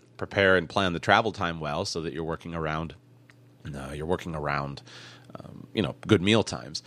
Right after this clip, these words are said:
Another example is, you know, we try to always keep some food at home that's easy to make or that's already made. So if we get home and we're tired and nobody feels like cooking, then we don't have to go and impulse order a pizza or something like that.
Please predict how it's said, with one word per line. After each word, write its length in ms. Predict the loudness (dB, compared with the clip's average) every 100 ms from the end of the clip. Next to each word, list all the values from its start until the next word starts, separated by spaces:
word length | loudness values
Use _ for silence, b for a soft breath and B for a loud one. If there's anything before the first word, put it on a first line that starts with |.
| B 4
Another 220 | 8 8
example 480 | 8 2 4 4 6
is, 240 | 4 0 B B B
you 100 | -4
know, 80 | 2
we 80 | 2
try 220 | 6 6
to 80 | 6
always 220 | 4 2
keep 180 | -4 -6
some 160 | -6 -2
food 220 | 0 2
at 80 | 0
home 340 | 0 0 2
that's 200 | 0 0
easy 240 | 0 2 2
to 80 | 4
make 400 | 4 4 6 4
or 60 |
that's 180 | 2 4
already 460 | 6 8 10 8 4
made. 420 | -2 -2 -4 -8 -10
So 680 | 4 8 10 10 8 6 0 _ 6
if 400 | 8 8 0 -4
we 120 | 2
get 140 | 2
home 320 | 4 4 4
and 100 | 2
we're 100 | 0
tired 580 | 0 4 6 6 4 2 B B B -4
and 360 | 0 0 0
nobody 280 | 2 4 2
feels 240 | 4 2 2
like 160 | -2
cooking, 640 | 2 4 6 4 4 0 2
then 260 | 4 6
we 80 | 6
don't 200 | 4 4
have 240 | 2 2 0
to 80 | 2
go 300 | 6 6 6
and 180 | 2
impulse 540 | 6 6 6 4 4 2
order 500 | 4 4 6 6 6
a 80 | 4
pizza 440 | 2 0 0 2
or 80 | 2
something 340 | 2 0 -2
like 200 | -2 -2
that. 280 | -2 -4